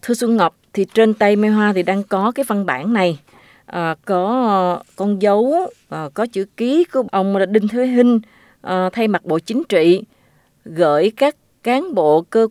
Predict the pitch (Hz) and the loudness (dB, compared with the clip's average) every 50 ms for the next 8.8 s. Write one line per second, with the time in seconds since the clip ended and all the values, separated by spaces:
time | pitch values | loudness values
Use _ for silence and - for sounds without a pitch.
0 | _ - 226 220 220 226 226 208 190 170 156 151 151 156 175 185 - - _ _ | _ 0 0 2 2 2 0 -2 -2 -2 0 2 4 4 4 2 2 -2 _ _
1 | _ _ _ _ _ _ - 160 170 208 214 226 220 214 220 254 254 _ - 160 | _ _ _ _ _ _ -6 -4 -2 0 0 0 0 0 -2 -4 -4 _ -2 -2
2 | 151 170 208 240 233 - 165 196 220 233 233 233 226 226 220 - 233 240 285 311 | 0 0 -2 -2 0 0 0 0 2 2 2 2 2 0 0 -2 -4 -4 -4 -4
3 | 269 208 180 160 151 139 - - 196 202 214 196 190 220 214 220 226 220 196 - | -2 -2 -2 -2 -4 -6 -10 -10 -6 -4 -4 -2 0 2 2 2 2 0 -2 -4
4 | _ _ _ _ - - - _ - - 175 175 165 170 196 185 175 175 175 156 | _ _ _ _ -20 -20 -20 _ -10 -4 -2 -2 -2 0 0 0 0 -2 -2 -2
5 | 165 147 131 147 180 196 - 226 220 - 165 156 175 202 - - 226 233 240 262 | -2 0 0 0 0 0 -2 -2 -2 -2 -4 -6 -6 -6 -6 -4 -2 0 0 0
6 | 294 392 440 - - 254 269 277 - 185 190 220 226 - 254 254 277 302 359 453 | 0 -2 -4 -4 -4 -4 -4 -4 -2 -4 -4 -4 -4 -4 -2 0 0 0 0 -2
7 | 539 - _ _ _ _ _ _ _ _ _ - 190 185 185 214 233 233 226 - | -4 -6 _ _ _ _ _ _ _ _ _ -6 -6 -2 0 0 0 0 0 -2
8 | 175 156 151 - - 233 277 - - - 170 151 160 175 208 262 | -4 -6 -6 -6 -4 -6 -6 -4 -2 -2 0 2 2 2 2 0